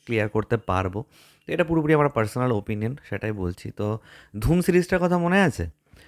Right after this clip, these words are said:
জন আব্রাহাম একটা লেভেল সেট করলো, ঋত্বিক সেই লেভেলটাকে ম্যাচ করলো, কিন্তু পরবর্তীতে আমির খান যখন এলো, লেভেলটা, সিনেমাটা কিন্তু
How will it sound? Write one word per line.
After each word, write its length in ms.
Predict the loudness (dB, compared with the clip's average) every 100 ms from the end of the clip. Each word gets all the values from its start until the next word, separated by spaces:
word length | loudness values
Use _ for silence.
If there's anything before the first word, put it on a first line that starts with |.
| -20 _ -10
জন 280 | -2 0 2
আব্রাহাম 500 | 0 2 2 2 -2 -8
একটা 440 | -10 -4 -2 -2 -2 _ _ _ _ _ _ _ -2
লেভেল 300 | 2 4 2
সেট 280 | 0 -4 -6
করলো, 420 | -8 -8 -8 -12 _ _ -10
ঋত্বিক 520 | -4 -4 -2 -4 -4
সেই 220 | -2 0
লেভেলটাকে 640 | 0 0 0 2 2 0 0
ম্যাচ 400 | 2 2 0 -8
করলো, 360 | -6 -6 -4
কিন্তু 240 | -6 -6 -4
পরবর্তীতে 540 | 2 2 2 -2 -6
আমির 260 | -4 -2 -2
খান 200 | -2 -2
যখন 240 | -2 0
এলো, 300 | 2 2 0 -6 _ -20 _ _ _ -4
লেভেলটা, 540 | 2 6 6 4 0 -10
সিনেমাটা 460 | -6 -2 -2 -2
কিন্তু 220 | -6 -6